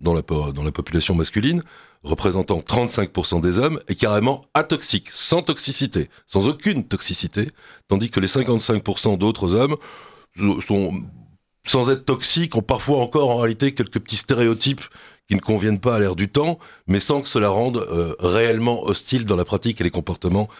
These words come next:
à la, à l'égard des femmes. Donc le premier enseignement est donc que la masculinité toxique est très très peu répandue. Si peu répandue en réalité que les auteurs en viennent même à douter qu'elle existe vraiment. Alors entendons-nous bien.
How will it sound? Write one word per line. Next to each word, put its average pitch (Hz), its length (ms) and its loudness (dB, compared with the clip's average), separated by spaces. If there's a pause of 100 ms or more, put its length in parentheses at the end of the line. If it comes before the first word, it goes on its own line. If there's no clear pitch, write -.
(300)
à 87 100 0
la, 85 120 2
à - 140 -6
l'égard 85 280 0
des 78 100 -4
femmes. 65 260 -12 (440)
Donc 92 120 2
le 123 80 2
premier 151 220 0
enseignement 131 560 2
est 113 100 -2
donc 151 400 0 (460)
que 107 80 2
la 107 140 4
masculinité 101 640 0
toxique 160 600 -2 (120)
est - 180 -2
très 143 220 0
très 113 240 -2
peu 123 220 -2
répandue. 104 400 -2
Si 156 160 0
peu 160 180 2
répandue 120 440 0
en 110 80 4
réalité 110 300 0
que - 80 -4
les 110 80 0
auteurs 135 280 0
en 120 40 2
viennent 107 200 0
même 143 280 0
à 92 100 0
douter 120 320 -2
qu'elle 107 140 -2
existe 110 300 0
vraiment. 92 360 0 (500)
Alors 78 120 -2
entendons-nous 127 400 2
bien. 101 240 0